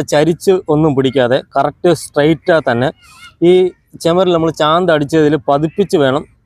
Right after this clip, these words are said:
കൈപ്പാണി ചുറ്റാൻ, അതായത് തേപ്പ് പലക തേക്കാൻ. ഇല്ലാന്നുണ്ടെങ്കിൽ ഒരു സൈഡിൽ നിന്ന് നമ്മൾ തേച്ച് വരും, ഒരു സൈഡിൽ നിന്ന് അത് അറ്റ്, ആ, ഇളകി വിടുന്നുകൊണ്ടിരിക്കും. അപ്പോൾ അതിനുകൊണ്ട്, അതുകൊണ്ടാണ് ഞാൻ ഇങ്ങനെ പറയുന്നത്.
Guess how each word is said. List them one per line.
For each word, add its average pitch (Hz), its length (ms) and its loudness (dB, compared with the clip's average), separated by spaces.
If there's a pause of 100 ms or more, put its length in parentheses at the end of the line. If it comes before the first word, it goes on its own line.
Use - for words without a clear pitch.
(200)
കൈപ്പാണി 139 420 -2
ചുറ്റാൻ, 101 260 -4 (340)
അതായത് 147 320 2
തേപ്പ് 160 280 0
പലക 147 200 0 (360)
തേക്കാൻ. 113 280 -2 (480)
ഇല്ലാന്നുണ്ടെങ്കിൽ 170 640 2
ഒരു 160 180 0
സൈഡിൽ 147 300 0
നിന്ന് 147 160 -2 (160)
നമ്മൾ 151 180 0 (180)
തേച്ച് 143 280 0
വരും, 143 180 0 (100)
ഒരു 143 180 0
സൈഡിൽ 139 200 2
നിന്ന് 156 140 -2 (120)
അത് 139 140 2 (380)
അറ്റ്, 131 320 -2 (220)
ആ, 139 40 0 (260)
ഇളകി 143 220 2
വിടുന്നുകൊണ്ടിരിക്കും. 127 640 -2 (640)
അപ്പോൾ 147 220 0
അതിനുകൊണ്ട്, 175 420 0 (100)
അതുകൊണ്ടാണ് 180 400 0
ഞാൻ 175 120 0
ഇങ്ങനെ 175 240 0
പറയുന്നത്. 110 360 -4